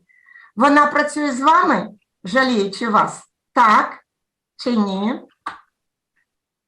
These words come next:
Питання номер п'ять. Ви вмієте фарбувати, клеїти, забивати цвяхи,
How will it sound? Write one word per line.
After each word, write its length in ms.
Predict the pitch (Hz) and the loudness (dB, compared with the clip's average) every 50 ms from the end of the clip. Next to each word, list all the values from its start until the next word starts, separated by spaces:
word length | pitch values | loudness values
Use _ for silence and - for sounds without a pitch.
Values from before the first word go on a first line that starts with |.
| _ _ _ _ _ _ _ _ _ _ _ _ _ _ _ _ _ _ - | _ _ _ _ _ _ _ _ _ _ _ _ _ _ _ _ _ _ -8
Питання 500 | - 240 233 247 262 311 339 349 349 320 | -8 -6 0 2 2 4 4 2 2 2
номер 420 | 269 269 285 294 302 311 302 - | 4 4 4 2 2 0 -2 -4
п'ять. 340 | - 220 180 143 143 - - _ | -4 -2 -2 -2 -4 -8 -16 _
Ви 200 | 202 196 277 285 | -4 -2 0 0
вмієте 460 | 254 269 302 359 392 392 381 - 269 269 | 2 2 2 4 2 0 0 0 -2 0
фарбувати, 840 | - 254 240 214 208 - - 214 254 277 277 254 233 - - 220 214 | 0 0 0 2 2 2 2 4 4 6 6 6 4 2 -2 -6 -10
клеїти, 720 | - - 269 277 285 277 254 226 208 196 - - 208 185 | -10 -6 -4 -2 2 2 4 4 4 0 0 -2 -6 -4
забивати 600 | 190 240 226 214 262 240 254 285 285 277 277 269 | -2 -2 0 0 0 4 4 4 4 4 0 -8
цвяхи, 760 | - - 262 262 277 277 277 - - 247 220 202 190 190 | -8 -8 -2 0 0 0 -2 -6 -10 -8 -6 -6 -8 -8